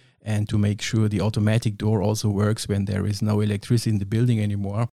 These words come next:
the engine of this door has a battery buffer. So you can also use the automatic door in case of emergency, and we hope that this never happens.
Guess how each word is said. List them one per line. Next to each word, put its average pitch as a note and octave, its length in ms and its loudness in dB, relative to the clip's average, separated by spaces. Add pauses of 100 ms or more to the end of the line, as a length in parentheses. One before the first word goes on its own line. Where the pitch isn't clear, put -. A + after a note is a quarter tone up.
(180)
the G#2 320 -6
engine A2 340 2
of G#2+ 140 0
this G#2 180 0
door G#2+ 340 0
has G2+ 320 0
a G#2 60 -2
battery C3 560 2
buffer. B2+ 540 -2 (500)
So G2 440 -4
you G2+ 80 0
can G#2 180 2
also G#2 260 0
use G2 340 0
the G#2 140 0
automatic G2+ 580 -2
door G2 320 0
in G2+ 100 -2
case G2+ 280 -2
of G2+ 120 -4
emergency, G#2 560 0
and G2 120 -2
we G2+ 100 0
hope G#2 240 0
that G2+ 140 -6
this G#2 180 -4
never G#2 260 -2
happens. G2+ 440 -2